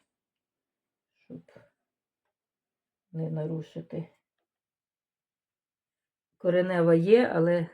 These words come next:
тримаються кубки, тому не буду я її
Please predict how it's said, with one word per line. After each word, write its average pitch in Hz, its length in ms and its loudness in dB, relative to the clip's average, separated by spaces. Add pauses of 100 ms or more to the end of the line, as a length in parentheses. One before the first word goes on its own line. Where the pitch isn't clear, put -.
(160)
тримаються 170 540 0
кубки, 226 400 -4
тому 170 400 -2
не 170 140 -2
буду 160 260 -6
я 151 140 -4
її 147 400 -8